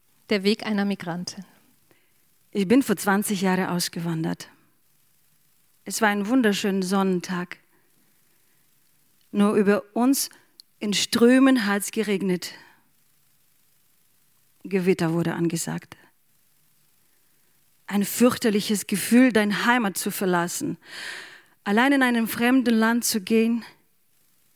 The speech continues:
Speaker 2: So gerne hätte ich alle liebsten Menschen mitgenommen. Die Straße, Garten und das ganze Haus noch dazu.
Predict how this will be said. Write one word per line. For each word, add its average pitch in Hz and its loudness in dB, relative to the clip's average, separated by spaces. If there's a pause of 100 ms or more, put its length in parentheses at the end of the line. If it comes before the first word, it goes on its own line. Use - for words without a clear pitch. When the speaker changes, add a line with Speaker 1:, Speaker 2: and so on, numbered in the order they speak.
(840)
Speaker 2:
So 226 2
gerne 220 0
hätte 208 -4
ich 202 -6 (300)
alle 220 -2
liebsten 208 -4
Menschen 190 -2
mitgenommen. 175 -2 (1700)
Die 196 -6
Straße, 185 -4 (1040)
Garten 185 -4 (840)
und 202 -4
das 175 -2
ganze 175 -2
Haus 175 -2
noch 185 -6
dazu. - -10